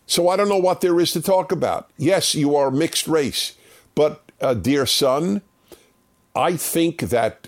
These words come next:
race or skin color is as important as shoe color. Thank you and have a great day. If you think it's important, then I failed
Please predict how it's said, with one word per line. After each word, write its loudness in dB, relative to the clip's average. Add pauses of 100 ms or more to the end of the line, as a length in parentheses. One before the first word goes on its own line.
(120)
race -2 (160)
or -4
skin -2
color -2 (440)
is -2 (100)
as -2
important -2 (320)
as -4
shoe -2
color. -6 (920)
Thank -6
you -2
and -6
have -6
a -6
great -8
day. -12 (400)
If -6
you 0
think -4
it's -2
important, -2 (680)
then 0
I 0
failed 0